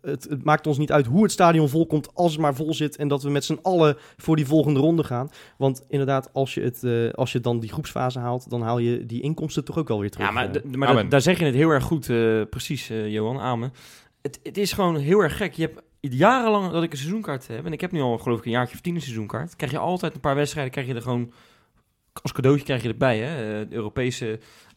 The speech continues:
Speaker 2: eerste wedstrijd, de, de voorrondes,
Speaker 3: Beker,
Speaker 2: eh,
Speaker 3: eerste.
Speaker 2: play-offs, eh, krijg je er dan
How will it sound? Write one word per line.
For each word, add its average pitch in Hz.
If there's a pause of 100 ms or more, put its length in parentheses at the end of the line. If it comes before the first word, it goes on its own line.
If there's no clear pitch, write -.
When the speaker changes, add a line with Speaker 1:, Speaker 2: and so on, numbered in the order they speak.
Speaker 2:
eerste 135
wedstrijd, 123
de, 107
de 107
voorrondes, 123
Speaker 3:
Beker, 101 (260)
Speaker 2:
eh, 87
Speaker 3:
eerste. 101
Speaker 2:
play-offs, 131
eh, 113
krijg 123
je 127
er 120
dan 120